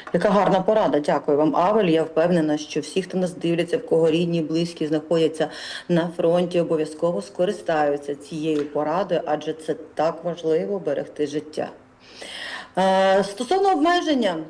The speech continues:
е, обмеження волі. Зараз з'явилась така новина, що планують ввести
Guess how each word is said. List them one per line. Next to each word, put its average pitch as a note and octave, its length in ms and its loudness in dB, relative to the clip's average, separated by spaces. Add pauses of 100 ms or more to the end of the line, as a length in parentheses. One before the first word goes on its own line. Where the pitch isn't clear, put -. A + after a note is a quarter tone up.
(180)
е, G3 540 2
обмеження B3 600 0
волі. A#3+ 460 0 (260)
Зараз B3 600 0
з'явилась A3+ 360 0
така A3 240 -4
новина, G#3 440 -4
що G#3+ 240 -6
планують G3+ 560 -2
ввести F#3+ 640 0